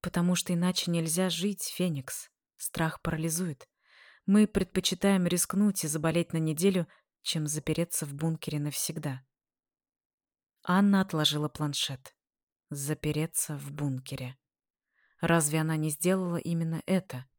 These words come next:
Её жизнь стала бункером. Высокотехнологичным, комфортным, безопасным, но бункером. Она смотрела на свои руки, молодые, гладкие, сильные. Клетки,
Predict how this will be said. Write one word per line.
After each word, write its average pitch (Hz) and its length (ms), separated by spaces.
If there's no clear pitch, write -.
Её 175 320
жизнь 185 380
стала 151 420
бункером. 147 640
Высокотехнологичным, 151 1400
комфортным, 143 720
безопасным, 151 800
но 180 160
бункером. 131 600
Она 202 220
смотрела 202 480
на 170 100
свои 175 300
руки, 147 420
молодые, 147 680
гладкие, 147 600
сильные. 147 600
Клетки, 170 500